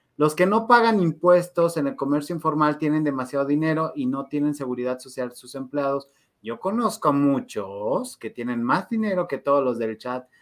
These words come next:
¡Ay! ¡Qué fuerte! Este, pero a los ambulantes, ya mi Carol Vigo me dio la razón,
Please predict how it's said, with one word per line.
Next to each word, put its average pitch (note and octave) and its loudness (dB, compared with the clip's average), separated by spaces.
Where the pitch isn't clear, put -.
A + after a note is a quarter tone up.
¡Ay! C#3 6
¡Qué C3 -4
fuerte! - -8
Este, C3+ 4
pero D3+ 4
a - 6
los D3+ 4
ambulantes, E3 6
ya G#2 0
mi C3 -2
Carol C#3 4
Vigo E3+ 6
me A#2 -6
dio B2 -2
la C3+ 2
razón, F#3 0